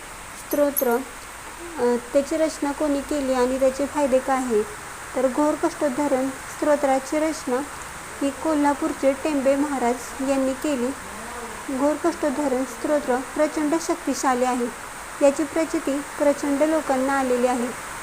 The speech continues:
या स्तोत्राचे सात दिवसाचा संकल्प करतात व एक दिवसात एकशे आठ वेळा हे घोर कष्टोद्धरण स्तोत्र म्हणतात. हे स्तोत्र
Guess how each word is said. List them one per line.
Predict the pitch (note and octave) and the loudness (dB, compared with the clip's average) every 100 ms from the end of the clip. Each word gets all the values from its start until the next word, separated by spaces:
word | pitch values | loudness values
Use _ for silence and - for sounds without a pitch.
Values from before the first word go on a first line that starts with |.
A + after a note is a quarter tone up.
| - - - - - D#4 | -10 -10 -10 -10 0 4
या | E4 | 4
स्तोत्राचे | - F4 D4+ D#4 D4+ D4+ B3+ C#4 | 4 2 4 4 4 6 4 4
सात | - - D4+ D4 | -2 0 6 6
दिवसाचा | C4 E4 - D4 C#4 C4 | 6 2 2 0 2 0
संकल्प | - D4+ C#4 B3+ C4+ | 0 0 2 2 2
करतात | C#4 C#4 A3+ G#3 - - - - - C4 | 2 0 -2 -4 -8 -12 -12 -12 -6 8
व | |
एक | C4+ C#4 B3+ | 10 10 6
दिवसात | D4+ - C4 - - | 0 0 -4 -4 -2
एकशे | D4 D4 E4+ | -2 0 2
आठ | D4 D4 | 4 2
वेळा | D#4 D#4+ C4 C#4 - | 2 0 0 -2 -2
हे | C4+ C#4+ C4+ | 2 2 2
घोर | C#4+ C#4 D4+ | 0 2 0
कष्टोद्धरण | C#4+ C#4+ B3 C#4+ C4 C#4 | 0 2 2 2 2 0
स्तोत्र | - D#4 C#4+ C#4 B3 C#4 C4+ | -2 2 2 4 2 2 0
म्हणतात. | C#4+ C4 A#3 A3 - - - - - - - | 0 2 0 -2 -6 -12 -12 -12 -10 -8 2
हे | D#4 | 2
स्तोत्र | D4+ - D#4 D4+ C4 | 2 0 0 2 2